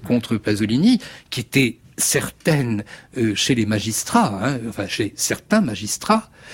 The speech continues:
et qui étaient, euh, chargés du dossier. Et finalement, Pelosi avait une sorte de crédit de sympathie. Bon, il nous a débarrassés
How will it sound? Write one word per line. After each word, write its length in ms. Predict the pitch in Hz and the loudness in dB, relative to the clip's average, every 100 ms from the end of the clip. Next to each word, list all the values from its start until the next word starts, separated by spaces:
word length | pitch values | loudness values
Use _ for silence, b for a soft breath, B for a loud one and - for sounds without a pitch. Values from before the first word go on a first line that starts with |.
| B - | B -8
et 80 | 240 | -8
qui 140 | - 107 | -4 -6
étaient, 420 | - 135 117 69 | 0 0 0 -4
euh, 300 | 69 131 135 | -6 -6 -4
chargés 440 | - 120 104 117 123 | -4 -4 0 0 0
du 120 | 107 | 0
dossier. 580 | 104 110 - 190 240 B B B B B B - - - | 0 0 2 2 2 B B B B B B -20 -8 0
Et 120 | 143 | 0
finalement, 560 | - 151 139 143 196 | 2 2 2 2 0
Pelosi 680 | 220 160 135 143 139 208 247 | 2 2 2 0 0 2 2
avait 240 | 180 151 175 | 0 -2 -2
une 100 | 151 | -2
sorte 220 | 156 156 | -2 -4
de 40 | |
crédit 460 | 160 - 147 143 160 | -6 -4 -4 -2 -4
de 60 | |
sympathie. 800 | - 147 131 135 131 - 110 127 | -4 -6 -4 -6 -6 -8 -4 -4
Bon, 220 | 110 110 | -2 -2
il 80 | 147 | -2
nous 180 | 110 127 | -2 -2
a 40 | |
débarrassés 760 | 113 101 95 87 85 - 113 | -2 -2 -4 -6 -6 -4 -4